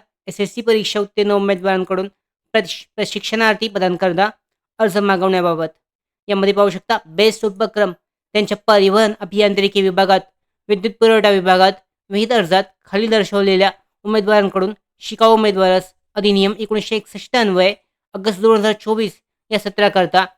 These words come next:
प्रशिक्षणार्थी पदासाठी ऑनलाइन अर्ज मागवत आहे. यामध्ये पदे पाहू शकता, आयटीआय उत्तीर्ण झालेले उमेदवार आणि आयटीआय परीक्षेस बसणारे उमेदवार. यामध्ये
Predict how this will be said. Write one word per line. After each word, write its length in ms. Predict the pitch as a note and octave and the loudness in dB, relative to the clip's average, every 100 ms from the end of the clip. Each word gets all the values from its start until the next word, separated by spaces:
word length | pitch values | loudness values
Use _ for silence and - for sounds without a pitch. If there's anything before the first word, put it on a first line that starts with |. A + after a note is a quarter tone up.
| _ _ _ | _ _ _
प्रशिक्षणार्थी 680 | F#3+ G#3+ - G3+ G#3 G3 | -6 -6 -6 -2 0 0
पदासाठी 480 | G3 F#3+ F#3+ F3+ G3 - _ _ | 0 0 -2 -4 -6 -8 _ _
ऑनलाइन 320 | G#3+ A3 G#3 G#3 | -2 0 2 2
अर्ज 240 | G3 E3 G3 - | 0 -2 -6 -6
मागवत 360 | G3 G3 E3 F3+ | -2 0 0 -2
आहे. 260 | F3 D3+ F3 - _ _ _ _ _ _ _ | -4 -8 -10 -12 _ _ _ _ _ _ _
यामध्ये 300 | D#3 E3+ F3+ | -4 -2 -2
पदे 220 | F#3 F#3 F#3 | -2 -2 0
पाहू 180 | G3 | 0
शकता, 340 | F#3 F3+ - G#3+ - _ _ | 0 -4 -2 -2 -4 _ _
आयटीआय 380 | A3+ A3 - G#3+ | -2 -2 2 2
उत्तीर्ण 360 | G3+ - A#3 A#3 | 2 -2 -4 0
झालेले 360 | A3 G#3+ G#3+ | 0 2 4
उमेदवार 500 | G#3 G3+ G3+ F#3 F#3 E3+ _ _ - | 2 2 0 2 0 0 _ _ -4
आणि 140 | G#3 | 2
आयटीआय 360 | G#3+ G3 G3+ G3+ | 2 2 2 0
परीक्षेस 480 | G3+ G#3 - G3+ - | 2 -2 -2 -8 -6
बसणारे 460 | F#3 F#3+ - G#3+ G#3 | -8 -8 -2 0 2
उमेदवार. 440 | F#3+ G3 F#3 F#3 F3 _ _ _ - | 2 0 -2 -2 -4 _ _ _ -2
यामध्ये 340 | G3+ F3+ | 0 0